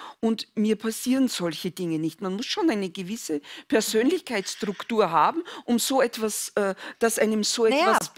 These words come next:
Speaker 1: erle-, erlebt. Aber nur ganz kurz, das bedeutet aber trotzdem nicht, dass ich kann nicht glauben, dass es so etwas gibt.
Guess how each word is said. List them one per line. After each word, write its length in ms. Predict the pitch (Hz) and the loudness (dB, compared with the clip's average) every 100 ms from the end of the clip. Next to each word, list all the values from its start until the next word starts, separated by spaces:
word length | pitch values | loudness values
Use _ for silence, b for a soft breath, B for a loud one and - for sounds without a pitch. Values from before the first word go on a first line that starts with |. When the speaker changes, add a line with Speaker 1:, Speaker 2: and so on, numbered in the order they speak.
| - | 0
Speaker 1:
erle-, 340 | 185 175 - B B | 2 0 -6 B B
erlebt. 280 | 220 240 226 | -2 0 0
Aber 140 | 226 | 0
nur 180 | 220 247 | 0 0
ganz 320 | 233 226 - | 0 -4 -6
kurz, 260 | - 302 - B - | -6 -6 -8 B -6
das 200 | 220 - | -6 -2
bedeutet 720 | 240 - 190 165 190 269 254 | -6 0 2 2 0 -6 -6
aber 180 | 220 - | -6 -6
trotzdem 600 | 202 226 - 285 269 262 B B B | -6 -6 -6 -2 -2 -2 B B B
nicht, 480 | 220 285 - - 240 | 4 4 2 -8 -6
dass 120 | - | -4
ich 220 | - - | -8 -8
kann 360 | - 202 262 262 | -2 2 2 2
nicht 320 | 262 - - | -2 -6 -12
glauben, 440 | 190 165 214 220 160 | -2 0 0 -4 -6
dass 200 | 170 - | -8 -10
es 160 | 175 - | -12 -8
so 120 | 185 | -8
etwas 420 | 190 180 170 - | -8 -8 -10 -14
gibt. 640 | - 190 - - - - | -16 -18 -20 -20 -20 -20